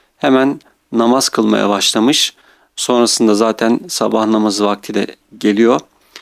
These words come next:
Sabah namazını kıldıktan sonra da yine kırk beş dakikalık bir zaman dilimi var. Çok kıymetli olan,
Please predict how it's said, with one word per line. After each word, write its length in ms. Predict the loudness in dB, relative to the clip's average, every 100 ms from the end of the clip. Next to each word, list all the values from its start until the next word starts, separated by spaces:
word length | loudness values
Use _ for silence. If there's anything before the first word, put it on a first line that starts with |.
| _ _
Sabah 360 | -2 0 2 0
namazını 680 | 0 0 0 0 0 0 -8 _ _ _
kıldıktan 520 | -2 0 0 -2 -2 0
sonra 320 | 2 2 2
da 100 | 2
yine 420 | 4 4 2 -2 -6
kırk 360 | -6 -6 -4 -2
beş 240 | 0 0
dakikalık 600 | -2 -4 -2 0 0 0 0
bir 280 | 0 -4 -10
zaman 480 | -6 -2 0 2 2
dilimi 360 | 2 4 4 4
var. 260 | 2 -2 -12 _ _ -6
Çok 240 | -4 -4
kıymetli 440 | 0 2 2 0 0
olan, 300 | 0 0